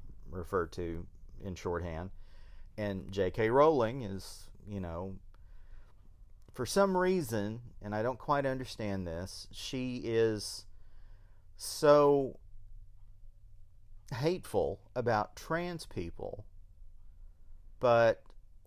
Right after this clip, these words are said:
one of the main characters in the Harry Potter universe is gay, and nobody talks about it. I mean, nobody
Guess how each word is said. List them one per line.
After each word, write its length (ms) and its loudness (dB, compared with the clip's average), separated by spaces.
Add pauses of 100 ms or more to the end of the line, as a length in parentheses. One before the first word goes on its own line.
(100)
one 320 0
of 120 -4
the 80 0
main 300 0
characters 720 0
in 100 -4
the 80 -2
Harry 220 2
Potter 300 2
universe 500 0
is 140 -6
gay, 560 0 (640)
and 520 0
nobody 680 0 (260)
talks 320 2
about 300 -6
it. 100 -12 (280)
I 60 -6
mean, 320 -2 (320)
nobody 480 6